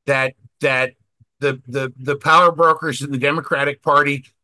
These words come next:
love Kamala Harris. They think she's wonderful. They think she's marvelous because she checks all the boxes, and that's important.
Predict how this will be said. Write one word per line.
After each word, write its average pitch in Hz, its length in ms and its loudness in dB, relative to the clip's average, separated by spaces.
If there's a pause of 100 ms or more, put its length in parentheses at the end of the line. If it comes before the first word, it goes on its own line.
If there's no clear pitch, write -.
love 247 540 2
Kamala 147 460 2
Harris. 104 680 -4 (600)
They 185 140 -2
think 233 260 -4
she's 240 280 -4
wonderful. 262 960 0 (240)
They 175 140 -2
think 202 220 -4
she's 202 300 -4
marvelous 202 720 2
because 156 520 -4 (320)
she - 240 -4
checks 185 380 -2
all 190 180 4
the 180 80 0
boxes, 196 680 0
and 139 180 -2
that's 156 280 0
important. 175 520 -4